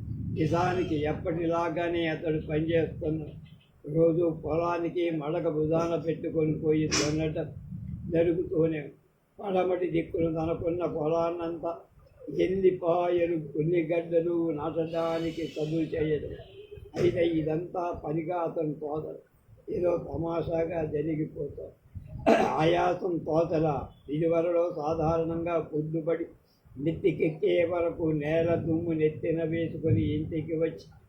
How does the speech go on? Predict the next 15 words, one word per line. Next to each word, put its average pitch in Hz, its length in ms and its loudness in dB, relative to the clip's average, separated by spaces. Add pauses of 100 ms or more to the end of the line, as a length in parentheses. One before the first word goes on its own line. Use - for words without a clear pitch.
(200)
అప్పుడు 165 360 0
మళ్ళీ 165 540 0
చెయ్యి 160 400 2
కాల్చుకోవాల్సి 160 1040 0
వచ్చేదంటే 151 600 -2
వంట. 151 260 -4 (880)
ఒక్కొక్క 165 500 0
రోజు 156 480 2 (100)
తాను 160 320 0
వచ్చే 165 400 4
వరకు 165 460 2
ఆకలికి 156 600 -2
ఆగలేక 160 640 0
ముసలివాడిదో 160 1120 2
రొట్టె 139 340 -2